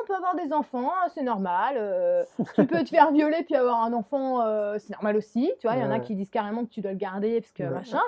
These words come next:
Speaker 2: ouais, ouais.
Speaker 1: Mais, euh, enfin bon, faut arrêter d'être hypo-, hypocrite deux minutes.
Speaker 2: C'est la société, ouais. Société qui, euh, qui
Speaker 1: Bah
Speaker 2: nous
Speaker 1: voilà.
Speaker 2: impose ce schéma, quoi, de, de
Speaker 1: Exactement, on
Speaker 2: réflexion,
Speaker 1: peut pas
Speaker 2: ouais.
Speaker 1: être, euh, être, euh, être tolérant, euh, sur tout, euh, sans, euh, perturber l'é-, l'évolution,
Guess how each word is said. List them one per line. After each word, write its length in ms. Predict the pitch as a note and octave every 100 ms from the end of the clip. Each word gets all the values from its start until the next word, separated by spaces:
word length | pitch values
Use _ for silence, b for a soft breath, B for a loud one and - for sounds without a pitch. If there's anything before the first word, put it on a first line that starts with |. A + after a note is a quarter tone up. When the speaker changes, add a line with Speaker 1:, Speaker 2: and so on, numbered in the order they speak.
| -
Speaker 2:
ouais, 60 |
ouais. 60 | - - _ _ _ _
Speaker 1:
Mais, 140 | G3+ E3+
euh, 320 | E3 F3 G3+
enfin 240 | G#3 C4
bon, 160 | C4 E4
faut 160 | - F#3+
arrêter 320 | F#3+ F#3+ A3
d'être 140 | F#3+
hypo-, 160 | G#3+ -
hypocrite 480 | A#3 A3 G#3 D4 G#3
deux 100 | A3
minutes. 180 | A#3+ G#4 C#5+
Speaker 2:
C'est 200 | - -
la 80 | C#3
société, 480 | C3 - D#3+ C#3+ C3+
ouais. 100 | C3 - -
Société 460 | - C3+ C#3 D#3 D#3
qui, 240 | - C3+
euh, 80 | B2+
qui 120 | -
Speaker 1:
Bah 80 | D3
Speaker 2:
nous 60 | D3
Speaker 1:
voilà. 200 | E3+ F3+
Speaker 2:
impose 340 | G3 F3+ C#3+
ce 160 | - D3+
schéma, 380 | - F3 G#3 F#3
quoi, 220 | D3 C3+
de, 80 | B2+
de 140 | A#2+ B2+
Speaker 1:
Exactement, 480 | B3 G3 C4 - C4+
on 100 | F4
Speaker 2:
réflexion, 300 | C#4 C4+ D#4
Speaker 1:
peut 40 |
pas 200 | D#4+ F4
Speaker 2:
ouais. 40 | C4
Speaker 1:
être, 160 | -
euh, 200 | C4 A#3 A#3
être, 260 | A3+ A3 -
euh, 380 | A3 G#3+ G#3 F#3+
être 140 | G#3 G#3
tolérant, 600 | C4 B3 A#3 A#3+ B3 A#3
euh, 200 | G3+ G3 G3
sur 300 | - B3+ B3
tout, 240 | - C#4+ F#4 b b b -
euh, 260 | A3 A3+ A3 F#3+
sans, 540 | - - C#4+ C#4+ C4+
euh, 80 | A#3
perturber 600 | A3+ D4 - C#4+ A#3 C4+
l'é-, 180 | B3+ A#3
l'évolution, 720 | A3+ G#3+ A3 G#3+ - C4+ C#4+